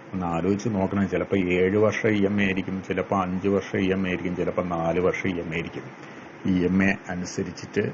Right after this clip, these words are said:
ആ, നമ്മൾ അടച്ചു കൊടുക്കുന്ന എമൗണ്ടും അതുപോലെ ഇത്തിരി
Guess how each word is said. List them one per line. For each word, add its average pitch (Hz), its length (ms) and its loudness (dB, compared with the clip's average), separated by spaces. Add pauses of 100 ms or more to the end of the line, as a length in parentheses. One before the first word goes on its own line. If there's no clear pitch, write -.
(480)
ആ, 90 180 -2
നമ്മൾ 92 280 -2
അടച്ചു 87 320 -2
കൊടുക്കുന്ന 92 260 -2
എമൗണ്ടും 95 680 0 (280)
അതുപോലെ 92 480 2
ഇത്തിരി 90 240 -4